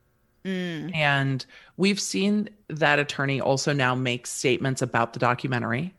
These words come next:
Speaker 2: That attorney was rehired onto Jamie's team after she interviewed with the documentary. And she has put out statements saying, "Y'all don't understand." But her statements were also, because lawyers aren't P R people, but they are,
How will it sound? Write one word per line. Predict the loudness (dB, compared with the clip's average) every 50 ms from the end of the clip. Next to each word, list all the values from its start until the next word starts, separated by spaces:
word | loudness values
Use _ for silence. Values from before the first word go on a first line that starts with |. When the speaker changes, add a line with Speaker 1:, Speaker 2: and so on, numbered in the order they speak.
| _ _ _ _ _ _ _ _ _ _ _ _ _ _ _ _ _ _ _ 2
Speaker 2:
That | 2 2 2 2 0
attorney | -2 -2 0 0 0 0 0
was | 0 -2 -2 -2 -6 -12 _ -10
rehired | -6 -2 0 2 2 2 2 2 4 4 4 4 2 0 0
onto | -2 -2 -2 -2
Jamie's | -2 -2 -2 0 -2 -2 -4 -6
team | -8 -6 -6 -4 -4 -4 -6 -8 _ -2
after | 0 0 0 0 -2 -4 -4 -4
she | -2 -4 -4
interviewed | -4 -4 -4 -4 -6 -8 -6
with | -6 -8 -10
the | -8 -6
documentary. | -6 -6 -6 -6 -8 -8 -8 -8 -8 -6 -6 -6 -8 -8 _ _ _ _ _ -20 _ _ _ _ _ _ -2
And | 0 2 2 2 2 0
she | 0 0 2 2
has | 0 0
put | 0 0 2 4
out | 4 4 2
statements | 0 -2 0 0 0 -2 -4 -2
saying, | 0 0 0 0 0 -4 -6 -10 -20 -20 _ _ _ _ _ _ _
"Y'all | -6 0 2 2 2
don't | 2 2 2 2
understand." | 2 2 2 0 -2 0 0 0 2 2 2 2 2 0 -4 -8 -10 -14 _ _ _ _ _ _ _ 2
But | 2 2 2 2
her | 2 0 0
statements | 0 2 4 4 4 4 2 -2 -2 -2
were | -2 -2 0
also, | 2 2 2 2 2 2 0 0
because | 0 -2 -2 -2 -4 -4 -4
lawyers | -4 0 0 2 2 2 2 2
aren't | 0 0 0
P | -2 0 2
R | 2 2
people, | 2 -2 -2 2 2 2 2
but | 2 0 -2 0 0
they | 0 0
are, | 2 2 2 2 0 -4